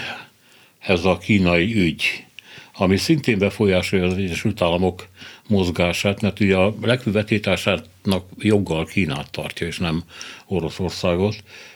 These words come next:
Ö, már most az amerikai, ö, hírszerzés azt földerítette, és akkor bejelentették, hogy Kína arra készül, hogy fegyvereket szállítson Oroszországnak. Akkor ebből egy nagy cirkusz lett, és,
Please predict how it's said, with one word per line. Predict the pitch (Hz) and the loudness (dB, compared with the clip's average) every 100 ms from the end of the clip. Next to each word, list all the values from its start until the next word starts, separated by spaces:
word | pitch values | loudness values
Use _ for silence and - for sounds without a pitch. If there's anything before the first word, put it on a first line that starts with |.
| _ - | _ -4
Ö, | 98 92 92 90 92 - - - _ - | 2 4 4 2 -2 -14 -20 -20 _ -2
már | 104 107 107 | 2 4 4
most | 104 - | 0 0
az | 98 98 98 | 0 0 0
amerikai, | 135 143 104 - 92 92 104 92 | 0 2 0 2 2 2 -2 -4
ö, | 95 92 90 90 | -2 0 0 0
hírszerzés | - 135 - 90 85 80 92 101 - | 2 2 2 0 2 2 0 0 -2
azt | 92 78 - | -4 -4 -2
földerítette, | 117 107 92 85 80 85 - | 2 2 2 0 0 -2 0
és | 98 | -2
akkor | 95 87 85 | -2 -2 0
bejelentették, | 104 92 85 80 82 - 87 | 2 2 0 0 -6 -2 -4
hogy | - 87 | -2 -6
Kína | - 107 92 82 78 - - - - - - | -2 -2 0 -2 -4 -8 -18 -18 -16 -18 -6
arra | 104 90 82 | 0 0 0
készül, | - 87 - | 0 0 -2
hogy | 80 | -4
fegyvereket | - 80 69 65 - 76 | -2 -4 -2 -6 -6 -8
szállítson | - 76 76 71 - 73 95 - - - - | -6 -6 -6 -8 -8 -6 -8 -12 -20 -20 -8
Oroszországnak. | 90 78 - 82 - 90 95 104 | -4 -2 -4 -6 -2 0 0 0
Akkor | 123 - 113 | -2 0 2
ebből | 104 95 104 | 2 4 4
egy | 98 | 4
nagy | 98 90 | 2 -2
cirkusz | - 95 - 90 - | 0 0 0 -6 -4
lett, | 85 - | -4 -2
és, | 85 - | -2 -4